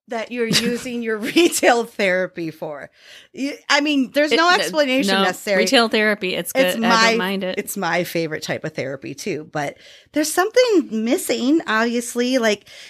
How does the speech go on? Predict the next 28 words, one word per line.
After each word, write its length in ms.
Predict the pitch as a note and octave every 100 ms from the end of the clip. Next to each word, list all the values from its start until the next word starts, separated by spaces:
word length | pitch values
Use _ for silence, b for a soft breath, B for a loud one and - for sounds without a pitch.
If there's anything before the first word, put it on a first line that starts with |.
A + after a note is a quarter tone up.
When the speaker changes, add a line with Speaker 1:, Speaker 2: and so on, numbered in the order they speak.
| B
Speaker 1:
she's 320 | - D4 C#4
searching 600 | - F#3+ G#3 F#4 G#4+ F4+
for 160 | E4 G#3+
something. 720 | - E3 E3+ F#3+ F#3 B3 C4+ G3+
Speaker 2:
Mm-hmm. 520 | F#3+ F#3 F3 F3+ F3+
Speaker 1:
Or 600 | A#3+ F4 G#4+ D#4 E4 G4+ - _ _
maybe 440 | G#3+ A3+ D4 F4+ F#4
she 220 | - -
actually 480 | A3 B3 - - C4
found 720 | - - - F#3 A#3+ A4 F#3
it, 300 | E3 C4 - _ _ _ _ _ _ _ _ _ -
but 60 | F3+
Speaker 2:
But 40 |
it's 80 | F3
Speaker 1:
she 60 | F3+
can't 460 | F3 E4 F#3+ F#3
Speaker 2:
unattainable? 380 | A#3 D#4 F#4+ G#4+
Speaker 1:
get 380 | - B4+ E5 C5+
it. 280 | F3 - - -
Speaker 2:
Yeah. 580 | G#3+ F#3+ D#3+ C#3+ - G3+
Speaker 1:
Yeah, 140 | G3 G#3+
I 100 | A#3+
know. 200 | C4+ F#4 C#5 G#4
Like, 360 | C4+ B3 -
is 180 | B3+ C4
it, 260 | B3+ - B B B
is 200 | G#3+ A3+
it 200 | A3+ F3+